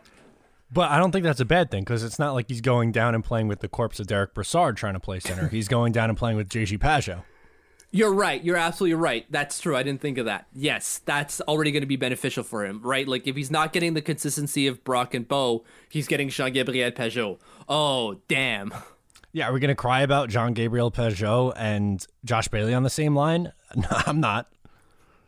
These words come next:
Speaker 2: No, I, I think that's a formidable duo. Like, we know Jean can score.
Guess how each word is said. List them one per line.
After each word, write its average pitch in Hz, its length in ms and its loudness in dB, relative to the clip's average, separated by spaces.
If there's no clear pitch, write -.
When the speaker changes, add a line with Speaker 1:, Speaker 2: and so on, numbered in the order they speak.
Speaker 2:
No, 139 300 2
I, 127 160 2
I 156 120 2
think 160 260 0
that's 160 200 0
a 151 60 0
formidable 139 580 0
duo. 123 420 0
Like, 175 180 0
we 202 120 2
know 190 320 4
Jean 160 280 2
can 156 160 -2
score. 147 500 2